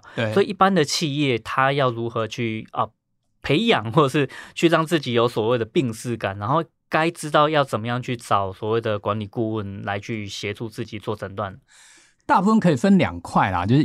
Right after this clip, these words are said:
Speaker 1: 一，一块就是所谓的高阶主管啦，哈，因为高阶主管他，他的嗅觉跟他的洞察力比较，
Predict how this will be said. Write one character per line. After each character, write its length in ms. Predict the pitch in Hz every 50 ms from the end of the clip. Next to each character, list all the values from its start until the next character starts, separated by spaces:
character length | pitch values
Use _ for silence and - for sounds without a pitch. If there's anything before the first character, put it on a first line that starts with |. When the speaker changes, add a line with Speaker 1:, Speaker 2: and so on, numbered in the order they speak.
| - -
Speaker 1:
一， 260 | 131 135 - - 127
一 20 |
块 220 | 143 - 202 180 156
就 100 | 151 147
是 60 | 147
所 140 | 123 - 107
谓 20 |
的 80 | 113 110
高 160 | - 117 117
阶 160 | 113 113 113
主 180 | - - 101 101
管 260 | - 107 - - -
啦， 80 | - -
哈， 160 | 127 120 110 98
因 40 | 127
为 80 | 170 175
高 100 | - 208
阶 120 | 220 220
主 120 | 202 190
管 240 | 165 - 127 110 101 104
他， 480 | - - - - 175 170 175 175 185 185
他 180 | - - 180
的 80 | 180 151
嗅 340 | - - - 247 196 156 127
觉 220 | 113 - 110 107
跟 160 | 113 147 143
他 80 | 143 156
的 80 | 143
洞 240 | - - 180 156 139
察 160 | 113 113 107
力 100 | 120 135
比 140 | 120 117 101
较， 260 | 107 139 131 127 120